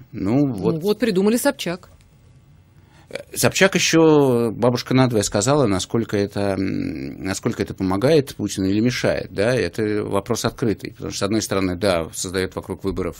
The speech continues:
Speaker 1: э, м, ощущение движения и притягивает, в том числе и противников Собча-, <laughs> Собчак на выборы, мы пойдем, потому что они гов-, говорят, мы пойдем голосовать, чтобы она,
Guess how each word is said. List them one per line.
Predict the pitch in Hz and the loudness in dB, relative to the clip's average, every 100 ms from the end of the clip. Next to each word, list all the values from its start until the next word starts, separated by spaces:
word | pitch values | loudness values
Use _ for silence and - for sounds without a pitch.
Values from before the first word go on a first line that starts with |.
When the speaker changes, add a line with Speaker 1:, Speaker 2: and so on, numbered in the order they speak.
| - 92 | -16 -12
Speaker 1:
э, | 85 87 - - - - | -10 -10 -16 -16 -16 -10
м, | - 85 82 82 80 80 80 78 - 50 - - - 50 - | -4 -2 0 0 0 -2 -2 -2 -4 -4 -6 -8 -10 -12 -8
ощущение | 90 - 104 87 | -6 -4 -2 -2
движения | 87 101 113 92 80 87 | 0 2 2 2 0 -4
и | |
притягивает, | - 110 98 117 98 85 - | -4 -4 2 2 2 -6 0
в | |
том | - 120 | 2 4
числе | - 107 95 | 2 2 0
и | 92 | 0
противников | 104 - 107 92 - | -2 2 2 2 -2
Собча-, | - 98 - - | -6 -2 2 2
<laughs> | - 135 | 4 4
Собчак | - 104 - 90 | 4 2 0 0
на | 90 | 0
выборы, | 107 202 135 101 | 2 4 4 2
мы | 95 | 0
пойдем, | 98 98 90 | 0 0 -4
потому | - 92 | -6 -6
что | 90 | -4
они | 90 92 98 | -4 0 0
гов-, | 92 95 | 0 -2
говорят, | 92 98 90 | -2 -2 -2
мы | 95 | -2
пойдем | 92 98 | -2 -2
голосовать, | 87 87 101 95 | -2 -2 -2 -2
чтобы | - 87 | -4 -4
она, | 85 | -4